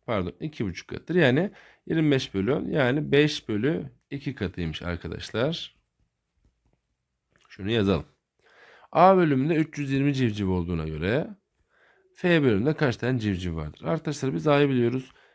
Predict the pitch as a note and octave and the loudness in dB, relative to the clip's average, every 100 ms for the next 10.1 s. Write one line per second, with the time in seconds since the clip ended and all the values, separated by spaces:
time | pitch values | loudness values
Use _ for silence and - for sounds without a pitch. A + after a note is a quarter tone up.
0 | _ _ - - D3+ C3 G#2 - C3 C3 | _ _ -18 0 4 4 2 -4 -6 0
1 | A#2+ A2+ - B2+ A#2 A#2+ C3 - A#2+ A#2+ | 0 0 -6 -6 -2 0 -2 -6 -4 -2
2 | C#3 C#3 B2 F#2+ D3+ D#3 A2 G#2 - E3+ | -2 -6 -6 -6 -2 0 2 0 -4 0
3 | D3+ G2+ F2+ E2 C#3 E3 D3+ A#2+ G2 C3 | 2 2 0 -2 0 0 0 -2 0 -2
4 | D3+ _ - - D#3+ - D#3 D#3 D#3+ D#3 | -2 _ -20 -10 -10 -8 -2 2 2 2
5 | D#3 C#3+ C#3+ C3+ A#2+ G#2+ A#2+ D3 - - | 0 0 0 2 2 2 0 -2 -6 -20
6 | _ C#3 C#3+ A2 G2 B2+ F3 F3 - C3 | _ -6 -4 -4 -6 -2 0 0 0 0
7 | A2+ A#2 A#2 - G#2 G2 F#2+ E2+ F#2 E2+ | 0 0 -2 -4 -2 -2 -4 -6 -6 -6
8 | D#2+ F2+ D#3+ F3 G#2+ - - F#2 F#2 - | -8 -8 -6 -2 -2 -2 -4 -2 -2 -4
9 | F2+ - E3 F3 E3+ B2 A2+ A#2+ A#2+ B2 | -10 -4 0 2 0 -6 -2 2 4 2